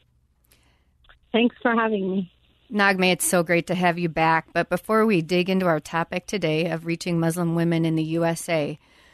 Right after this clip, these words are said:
Speaker 2: will you please share with us a little about yourself and, uh, with our listeners?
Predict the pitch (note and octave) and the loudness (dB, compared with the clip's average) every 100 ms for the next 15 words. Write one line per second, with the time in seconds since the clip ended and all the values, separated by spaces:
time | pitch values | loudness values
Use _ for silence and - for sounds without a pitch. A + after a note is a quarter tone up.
0 | _ - G3+ F#3+ G3 B3+ C#4+ - - A3+ | _ -4 0 2 4 2 2 -4 -4 -4
1 | A#3 - F#3+ G3 G3 E3+ - E3+ F3 F3+ | -2 0 0 0 0 -2 -2 -2 0 2
2 | G#3 G3 F#3 E3+ F3 - F3 D#3+ D#3 - | 0 0 0 0 -4 -2 0 0 -2 -8
3 | - E3 D#3+ - E3 D3+ F3 F3 F3+ D#3+ | -6 -2 -4 -4 -4 -4 -4 -2 0 -2
4 | D#3 - E3 C#3+ E3+ | -2 -6 -8 -10 -10